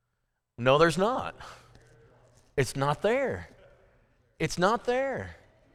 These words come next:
Randy's insisting on adding to the word, and I am correcting him publicly.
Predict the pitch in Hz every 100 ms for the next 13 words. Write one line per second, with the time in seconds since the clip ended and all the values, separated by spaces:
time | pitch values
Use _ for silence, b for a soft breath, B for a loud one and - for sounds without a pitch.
0 | _ _ _ _ _ _ _ _ _ _
1 | _ _ _ _ _ _ _ _ _ -
2 | 113 - _ 123 160 254 254 175 151 131
3 | - 277 - 196 156 156 165 165 143 131
4 | 160 165 143 160 233 165 - 170 269 277
5 | 151 131 202 175 196 101 95 90